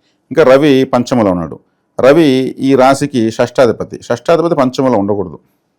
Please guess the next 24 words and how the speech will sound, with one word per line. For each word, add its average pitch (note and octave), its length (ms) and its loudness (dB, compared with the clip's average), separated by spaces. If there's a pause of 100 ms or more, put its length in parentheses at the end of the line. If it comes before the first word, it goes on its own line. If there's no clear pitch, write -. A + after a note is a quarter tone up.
(300)
ఈ A#2 40 -2
రవికి, A#2+ 580 0
రవి A#2+ 240 2
ఈ A#2+ 220 0
రాశికి A#2 340 2 (100)
పాపి A2+ 240 0
కూడా, F#2+ 200 -2 (460)
ఆరవ C#3 260 4
ఇంటి A#2 180 -2
వాడు F#2+ 180 0
కాబట్టి, D#2+ 440 -10 (420)
ఐదులో E3 200 6
ఉన్నాడు E3 200 4
కాబట్టి, C#3 320 4
ఆరో D3 380 6
ఇంటి D3+ 140 0
వాడు C3+ 240 4
శత్రు B2+ 640 0
గ్రహం A2+ 200 0
స్థానాధిపతి G#2 520 -4 (100)
ఐదులో A#2 260 2
ఉన్నాడు G#2+ 160 0
కాబట్టి G2 480 -2 (960)
కాస్త D#3 220 2